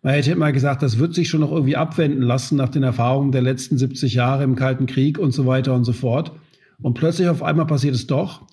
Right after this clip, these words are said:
Und wenn diese Sachen dann auf einmal doch passieren, braucht man einfach einen Plan B. Und das heißt, dass man in Wahrscheinlichkeiten denkt. Selbst wenn einem eine Sache besonders wahrscheinlich erscheint, sollte man auch mit den unwahrscheinlicheren Fällen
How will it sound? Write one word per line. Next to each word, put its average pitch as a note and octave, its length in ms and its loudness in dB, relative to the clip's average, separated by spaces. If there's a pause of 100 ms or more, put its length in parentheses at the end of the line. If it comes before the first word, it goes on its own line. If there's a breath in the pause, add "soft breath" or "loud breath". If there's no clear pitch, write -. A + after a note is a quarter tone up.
(380 loud breath)
Und C3 120 0
wenn D#3 140 2
diese E3 160 0
Sachen E3+ 260 0
dann E3 120 2
auf D3 120 0
einmal D3 260 0
doch D#3 220 -2
passieren, D#3+ 680 -2 (280 loud breath)
braucht D#3 240 -2
man E3+ 120 2
einfach D3 220 0
einen D3+ 100 2
Plan C#3+ 280 0
B. B2 400 0
Und A#2+ 300 -2
das - 340 -6
heißt, E3+ 320 -2
dass E3 160 -4
man D3+ 80 2
in C#3 160 0
Wahrscheinlichkeiten B2 800 0
denkt. F#2+ 340 -6 (400 soft breath)
Selbst E3 460 0
wenn E3+ 140 0
einem C#3 320 0
eine C3+ 280 0
Sache E3 300 0
besonders C3+ 480 0
wahrscheinlich D#3 460 0
erscheint, C3+ 500 -2 (300 loud breath)
sollte D#3 400 0
man D#3 180 0
auch F3+ 420 -2
mit E3 200 0
den E3 180 0
unwahrscheinlicheren C#3 840 0
Fällen C3 520 0